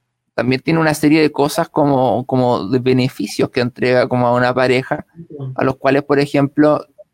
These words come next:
Speaker 1: este amor de segunda categoría no, no, como que no puede acceder, y que es, toda esa, esos beneficios se le han negado, ¿cachai? Entonces, es como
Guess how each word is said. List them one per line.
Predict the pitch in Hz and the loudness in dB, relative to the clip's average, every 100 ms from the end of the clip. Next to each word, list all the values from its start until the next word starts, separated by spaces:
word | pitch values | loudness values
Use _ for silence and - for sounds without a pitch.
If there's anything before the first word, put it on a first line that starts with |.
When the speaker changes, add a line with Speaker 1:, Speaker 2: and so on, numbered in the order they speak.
| _ | _
Speaker 1:
este | - 139 - 143 - - | -8 -6 0 0 -2 -4
amor | 131 123 131 139 | -4 0 0 2
de | 131 | 2
segunda | 131 131 120 135 139 135 | 0 -2 0 2 4 2
categoría | 131 123 123 123 135 139 | 0 0 2 2 2 2
no, | 139 113 | 2 2
no, | 131 123 | 0 -2
como | - 127 131 | -2 -2 0
que | |
no | 127 127 | 0 2
puede | 139 151 | 2 2
acceder, | 151 - 117 151 - 127 - _ _ _ | 0 -2 0 0 -2 -10 -20 _ _ _
y | 123 123 | -6 0
que | 127 131 | 0 2
es, | 139 135 - - _ | 0 -2 -8 -20 _
toda | 147 156 160 | 2 4 4
esa, | 170 170 156 - | 2 0 2 0
esos | 156 147 | 0 -2
beneficios | 143 139 131 147 147 156 | 0 0 0 -2 0 -4
se | - 143 | 0 2
le | 135 | 2
han | 139 123 | 2 -2
negado, | 80 95 131 127 143 101 98 | -6 -2 0 2 2 0 -2
¿cachai? | - - - 139 - | -8 -18 -12 -10 -8
Entonces, | 139 135 143 - 139 127 _ _ _ _ _ _ _ | -10 -10 -10 -4 -4 -4 _ _ _ _ _ _ _
es | - | -8
como | - 196 185 | 0 2 0